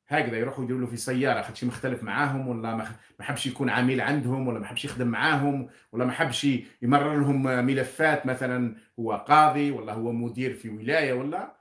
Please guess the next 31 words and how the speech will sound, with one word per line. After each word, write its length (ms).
داروا 320
له 140
افير 240
تاع 160
دروك، 400
حطوا 280
له 80
خمسين 400
غرام 160
تاع 160
كوكايين، 540
ضربوه 240
بعشر 260
سنين. 340
يعني 280
خ-، 160
سبعمية 440
كيلوغرام 520
ولا 120
خمسين 440
غرام 220
تولي 260
كيف 260
كيف، 280
مع 200
انه 280
ظلم 260
هذاك. 400
هاو، 180
هاو 160
العبث، 460